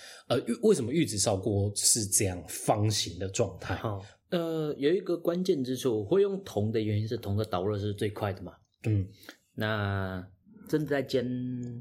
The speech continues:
Speaker 2: 玉子烧的时候，
Speaker 1: 哎。
Speaker 2: 均匀导热非常重要。
Speaker 1: 对。
Speaker 2: 那这样子你可以掌握说，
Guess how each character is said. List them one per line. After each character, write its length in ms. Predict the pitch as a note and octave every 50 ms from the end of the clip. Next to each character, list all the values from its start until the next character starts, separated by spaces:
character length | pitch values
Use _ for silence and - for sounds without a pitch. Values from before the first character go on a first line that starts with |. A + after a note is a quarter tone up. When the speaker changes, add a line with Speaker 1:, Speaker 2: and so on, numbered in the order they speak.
| - - - - - - - -
Speaker 2:
玉 100 | - C#3+
子 100 | G2 F2+
烧 140 | - F#2+ F#2
的 80 | E2+
时 80 | E2 E2+
候， 260 | E2+ E2+ E2+ - - -
Speaker 1:
哎。 260 | - G#2 F#2 F2 - - _ -
Speaker 2:
均 140 | - F#3+ F#3+
匀 120 | E3 B2+ A#2
导 140 | G#2+ F#2
热 140 | F#2+ G#2 G2+
非 200 | G2 - - A#2+
常 220 | A#2+ - F2 F2 F2+
重 140 | F2 E2+
要。 200 | E2+ F2+ - - - _ _
Speaker 1:
对。 240 | - G#2+ F#2+ - - - - - _ _
Speaker 2:
那 160 | - A#2+ A2+
这 160 | G#2+ - F3
样 80 | D#3 B2+
子 160 | - - A#2+
你 80 | G#2 G2
可 100 | A#2 A#2
以 80 | A#2
掌 240 | - - G#2+ F2 F#2 G2
握 160 | A2 G#2+ G#2
说， 360 | G2 - F#2+ F#2+ F#2 F#2+ F#2+